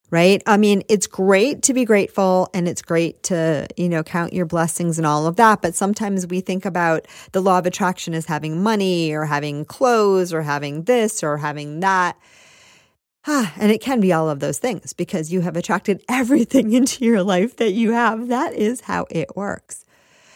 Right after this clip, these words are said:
But what I mean is that notice the gifts, notice the magic, notice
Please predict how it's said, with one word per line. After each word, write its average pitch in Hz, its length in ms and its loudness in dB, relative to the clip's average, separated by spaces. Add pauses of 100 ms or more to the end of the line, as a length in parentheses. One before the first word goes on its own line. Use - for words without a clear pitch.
(240)
But 226 140 0
what 208 120 2
I 190 120 2
mean 202 360 2
is 196 340 -4
that 180 280 -2
notice 233 400 -2
the 240 120 -4
gifts, 170 460 0
notice 220 300 -2
the 208 140 0
magic, 170 480 2
notice 226 600 0